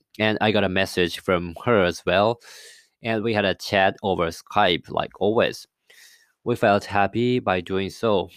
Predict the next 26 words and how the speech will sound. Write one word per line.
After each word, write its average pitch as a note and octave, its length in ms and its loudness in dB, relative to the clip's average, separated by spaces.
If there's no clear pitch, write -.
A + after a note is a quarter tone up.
uh, F#2 400 -8
despite F#2 580 -2
we F2+ 80 -2
were F2 140 0
not G2 260 0
able F#2+ 260 -2
to F2+ 640 -4
spend F2 380 -6
time F2 220 -2
together. A2 440 4
Last D#3+ 320 2
year, G2+ 280 6
I G2 140 2
did G2 160 0
a F2+ 80 -2
gift G2 380 -4
giving F2 560 2
like F2 420 -4
a F2 80 -10
Filipino F2 560 -4
guy, F#2 380 2
even B2+ 180 -4
though A2+ 320 4
I G2+ 200 0
was F#2 380 -2
not G2 560 -4